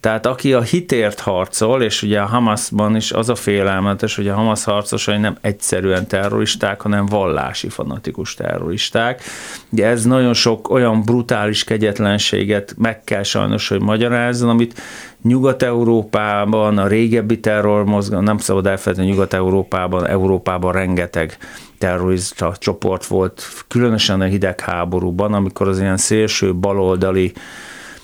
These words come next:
ö, mondjuk úgy motivációjú, úgy a kommunizmushoz húzó terrorcsoportokat, mint ugye a Vörös Hadsereg frakció, vagy a Vörös Brigádok, vagy a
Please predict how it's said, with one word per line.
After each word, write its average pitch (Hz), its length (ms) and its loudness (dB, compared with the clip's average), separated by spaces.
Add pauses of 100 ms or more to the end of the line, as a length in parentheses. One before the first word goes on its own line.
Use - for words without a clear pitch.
(380)
ö, 92 340 0 (180)
mondjuk 101 340 0
úgy 107 80 2
motivációjú, 98 1200 0
úgy 98 160 2
a 92 100 -2
kommunizmushoz 107 960 0
húzó 107 420 0
terrorcsoportokat, 98 1400 -2
mint 90 320 -4
ugye 82 160 -2
a 82 40 -2
Vörös 101 320 0
Hadsereg 95 500 -2
frakció, 92 760 -2
vagy 87 180 0
a 90 60 -2
Vörös 98 340 0
Brigádok, 92 880 -2
vagy 92 200 0
a 87 140 0